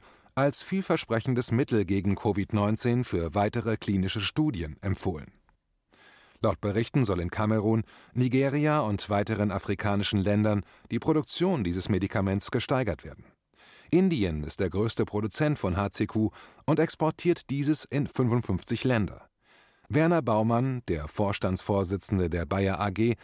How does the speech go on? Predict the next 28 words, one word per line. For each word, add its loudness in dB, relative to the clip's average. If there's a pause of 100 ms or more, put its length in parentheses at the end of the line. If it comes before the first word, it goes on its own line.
(340)
teilte 0
Anfang -2
April 0
mit, 0
dass, 0
Zitat, -2 (340)
"verschiedene 0
Untersuchungen 0
in 0
Laboren 0
und -8
Kliniken", 2 (220)
Zitat -4
Ende, 0 (500)
"erste 2
Hinweise 2
darauf 0
geliefert -2
hätten, 0
dass 0
Chloroquin 0
zur 2
Behandlung 0
von -4
Corona-Patienten -2
geeignet -2
sein 0
könnte." -4